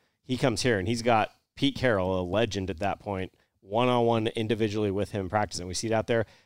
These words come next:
First day, Tariq Woolen was back the other day. He's walking off the field, Pete Carroll, the whole, you know, hundred plus yards walking off the field together, just chatting, hand placement, technique, and just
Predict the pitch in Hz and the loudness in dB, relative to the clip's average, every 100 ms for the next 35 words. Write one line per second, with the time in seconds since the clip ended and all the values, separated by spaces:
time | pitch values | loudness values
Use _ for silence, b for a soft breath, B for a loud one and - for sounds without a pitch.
0 | b b _ - 123 120 131 113 - 113 | b b _ -2 0 2 2 2 0 -4
1 | 104 101 107 95 87 113 - 98 98 101 | -2 -2 -2 -2 0 0 0 -2 -2 -2
2 | 92 104 90 87 98 120 107 - 113 110 | -2 -6 -6 -4 -4 -2 -6 -4 -4 -4
3 | - 120 117 107 82 98 107 101 98 - | -4 -8 -4 -4 -4 -4 -2 -2 -6 -8
4 | 101 92 95 - 113 107 95 107 - 110 | -6 -4 -6 -6 -4 -4 0 -2 0 -2
5 | 95 92 98 107 98 - 104 92 90 87 | -2 -4 -4 -4 -8 -6 -6 -4 -6 -6
6 | 85 85 B B B - 127 113 110 110 | -8 -10 B B B 0 4 4 2 -2
7 | 104 - B - 117 113 101 123 107 101 | -4 -6 B -4 0 0 0 0 2 2
8 | 110 107 - - 113 104 98 101 98 85 | -2 -4 -4 -2 -2 -2 -4 -4 -6 -8
9 | 95 92 | -8 -8